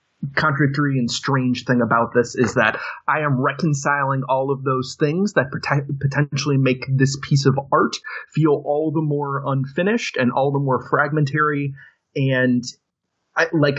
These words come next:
there seems to be a lot of evidence supporting that. But I think it's odd because textually, this also feels like a, a piece that is constantly just, like, joking around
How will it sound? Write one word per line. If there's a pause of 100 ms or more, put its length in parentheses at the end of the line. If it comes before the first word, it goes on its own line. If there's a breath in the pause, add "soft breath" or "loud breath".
there
seems
to
be
a
lot
of
evidence
supporting (120)
that. (420 loud breath)
But
I
think (120)
it's
odd
because (380)
textually, (280 soft breath)
this
also (100)
feels (120)
like (120)
a, (280)
a
piece
that
is (120)
constantly
just,
like, (320 soft breath)
joking
around